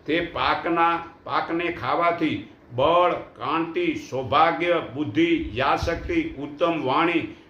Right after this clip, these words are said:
પ્રાપ્ત થશે. સ્ત્રીઓના સંતાન ઘટ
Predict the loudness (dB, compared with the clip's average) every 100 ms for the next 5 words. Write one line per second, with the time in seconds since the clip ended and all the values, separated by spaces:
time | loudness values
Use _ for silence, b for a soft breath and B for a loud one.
0 | B -4 -2 2 2 2 0 2 2 2
1 | -6 -8 -2 0 2 2 0 -2 -6 -2
2 | -2 -2 -2 -4